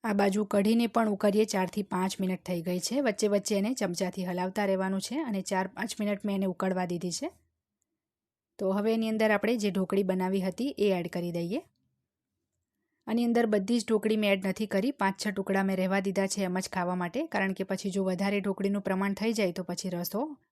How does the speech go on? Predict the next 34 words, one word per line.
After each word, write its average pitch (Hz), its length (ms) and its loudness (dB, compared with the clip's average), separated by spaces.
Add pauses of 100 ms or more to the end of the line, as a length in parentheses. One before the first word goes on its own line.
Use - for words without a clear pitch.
બિલકુલ 190 300 -2
પણ 190 200 0
રહેતો 175 280 -2
નથી. 180 340 -4 (1700)
તો 185 80 -4
હવે 185 220 0
આપણે 185 260 0
આને 180 220 -2
સરસ 208 360 -2
ઢાંકીને 208 440 0
પાંચથી 185 380 -4
છ - 140 -4
મિનિટ 196 420 -2
ઉકળવા 180 380 -2
દેવાની 175 360 -4
છે. 311 260 -10 (380)
પણ 196 200 -2
જો 208 140 0
તમને 208 300 -2
આમાં 208 360 0
એવું 208 220 0
લાગતું 202 320 -2
હોય 214 160 2
આ 175 60 2
સ્ટેજ 185 320 -2
ઉપર 190 200 -4
કે 190 120 -8
થોડું 254 360 0
પાણી 196 260 0
ઓછું 190 260 -4
છે, 208 160 -6
તો 196 100 -4
તમે 180 240 -4
આમાં 202 240 -4